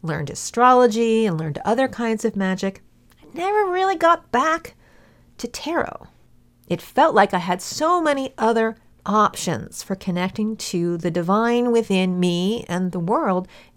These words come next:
It just didn't seem relevant. Until one day, I was on this trip to West Texas. There was a used bookstore, and I picked up a kind of beaten pink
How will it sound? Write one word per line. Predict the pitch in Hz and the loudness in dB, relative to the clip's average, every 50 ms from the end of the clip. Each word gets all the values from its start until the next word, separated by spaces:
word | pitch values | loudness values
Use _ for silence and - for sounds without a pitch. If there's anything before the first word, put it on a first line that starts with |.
| _ - | _ -10
It | - | -6
just | 339 392 415 - - | -6 -6 -6 -6 -6
didn't | - 294 320 320 285 254 | -4 -4 -4 -4 -4 -6
seem | - - 294 330 302 233 | -6 -4 -4 -4 -2 0
relevant. | 190 190 233 339 339 233 - 101 - - - - - - _ _ _ _ - - _ - _ _ _ _ _ - - | 2 2 4 4 4 2 0 -4 -8 -10 -14 -18 -20 -20 _ _ _ _ -20 -20 _ -20 _ _ _ _ _ -8 -4
Until | - 185 175 165 - 160 143 147 151 | -2 -2 -2 0 0 -2 -2 -2 0
one | 151 180 262 339 | 2 2 2 4
day, | 302 233 196 208 294 - _ - | 4 2 2 2 -2 -6 _ -10
I | - 165 | -6 -4
was | 170 160 - | -4 -4 -2
on | 160 214 226 | -2 -2 -2
this | 170 160 - | -2 -4 -4
trip | - - 254 254 - | -4 -4 -4 -4 -4
to | - 202 | -6 -4
West | 165 170 202 - - - - - | -2 -2 -2 -4 -6 -12 -12 -10
Texas. | - 208 - - - 320 370 - - - - - - - - - - - _ - | -8 -10 -10 -10 -14 -14 -14 -14 -18 -20 -20 -20 -20 -20 -20 -20 -20 -20 _ -6
There | 180 180 | -4 -2
was | 185 185 170 185 | 0 0 2 0
a | 165 | 0
used | 156 165 160 160 180 208 247 294 330 330 - - - | -2 -2 -2 -2 0 0 0 0 0 -2 -4 -2 0
bookstore, | - 294 - - - - - - - 240 - - - - - - | 0 0 0 -2 -8 -6 -4 -4 -4 -4 -6 -10 -18 -20 -10 -6
and | 214 170 156 | -4 -2 -2
I | 147 | -4
picked | - - 277 320 320 - 302 | -2 0 0 0 2 2 0
up | 294 294 - | 0 0 -2
a | - | -4
kind | - - 285 233 | -2 0 0 0
of | 175 151 160 151 - _ _ | 0 -2 -4 -10 -18 _ _
beaten | - 214 240 220 247 254 247 247 240 240 - _ _ _ _ - | -2 -2 -2 -2 -2 -2 -2 -2 -4 -6 -8 _ _ _ _ -14
pink | - - 247 247 247 240 - - | -6 -2 0 0 0 -2 -6 -12